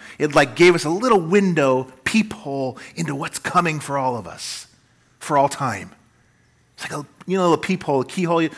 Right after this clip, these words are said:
or I guess you look on it through on a door. It kinda distorts things, but you see a wider view. That's what kind of the miracles are. They're like little hole punches into what's coming for all of us. A peep through the,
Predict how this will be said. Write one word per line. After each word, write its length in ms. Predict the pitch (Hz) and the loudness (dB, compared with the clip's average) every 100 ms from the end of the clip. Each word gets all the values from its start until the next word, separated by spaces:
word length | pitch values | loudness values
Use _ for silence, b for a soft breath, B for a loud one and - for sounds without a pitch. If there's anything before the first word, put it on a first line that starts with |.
| B | B
or 300 | 123 123 - - | -2 -2 -2 -4
I 100 | 135 | -2
guess 180 | 139 | -2
you 80 | 143 | -2
look 100 | 135 | 0
on 140 | 139 131 | 2 2
it 80 | |
through 100 | 139 | 0
on 80 | 135 | -2
a 60 | 120 | -2
door. 460 | 120 113 123 131 b b b b 120 | -6 -6 -6 -8 b b b b -18
It 80 | - | -6
kinda 200 | 143 127 | -4 -4
distorts 580 | 113 117 - 143 135 | -8 -12 -6 -4 -4
things, 200 | - 143 | -6 -8
but 140 | 120 110 | -6 -8
you 60 | |
see 180 | 127 - | -8 0
a 80 | 151 | 2
wider 340 | 131 139 139 | 4 4 4
view. 380 | 127 127 131 135 B B - | 2 -2 -2 -4 B B -10
That's 160 | 254 | -4
what 100 | 277 | -2
kind 140 | - 214 | 2 4
of 60 | |
the 80 | 180 | 4
miracles 420 | 170 165 156 143 | 4 4 2 2
are. 140 | 151 143 | 4 6
They're 100 | 151 | 4
like 160 | 147 B B | 4 B B
little 260 | 165 254 | 2 4
hole 240 | 247 214 214 | 4 2 0
punches 460 | - 180 - 160 | 2 0 0 -2
into 140 | 160 135 | -2 -2
what's 260 | 127 165 | -2 -2
coming 420 | - - 165 151 143 | -4 -2 -2 -2 -4
for 160 | 131 | -4
all 200 | 120 113 | -4 -4
of 80 | 98 | -10
us. 340 | 80 - - - b b b b - | -14 -14 -16 -16 b b b b -10
A 80 | 135 | -8
peep 380 | - 240 220 147 | -4 -4 -4 -6
through 200 | 196 170 | -4 0
the, 200 | 143 | 0